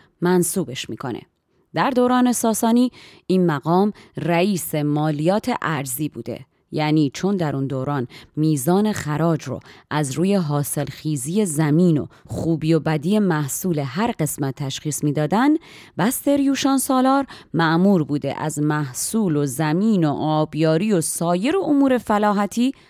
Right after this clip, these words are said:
مراقبت کنه. ظاهراً این مقام ریاست امور مالیه رو هم بر عهده داشته و تصور میره که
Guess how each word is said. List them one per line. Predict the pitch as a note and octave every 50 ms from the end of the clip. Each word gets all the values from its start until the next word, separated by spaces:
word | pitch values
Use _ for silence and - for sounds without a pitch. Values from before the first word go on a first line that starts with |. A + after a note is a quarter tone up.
| _ _ _ _ -
مراقبت | F3 F#3 F#3 F3 D#3 D#3 D3+ C3+ - A#2 -
کنه. | - - A2 F2+ A#1 - - _ _ _ _ _ - - - -
ظاهراً | D3+ G3 A3 A#3+ B3+ B3 B3+ C4 C4 - - - - -
این | - G3+ G3+ F#3
مقام | E3+ E3 D3+ - E3 G3 A#3+ B3+
ریاست | G#3 E3 E3+ E3 D#3+ D#3 D3+ - F#3+ F3+ - D3+
امور | - C3 D#3 D#3+ E3 E3 D3 C#3
مالیه | C3+ C#3 D3 C#3+ D3 C#3+ C#3 D3 D3+ E3+ G#3+
رو | C4
هم | C4+ C4+ C#4+ D4 C4+
بر | G3+ F3 D#3 C#3+
عهده | A2+ D3 C#3 B2 - D#3+ D3
داشته | A2+ B2+ - - - - - _ _ _ _ -
و | C3+ C#3
تصور | - C#3 C3+ - - C#3+ C3+ C#3 E3+ G3 F#3 D#3
میره | C#3 C3 A#2+ B2
که | A#2+ - C3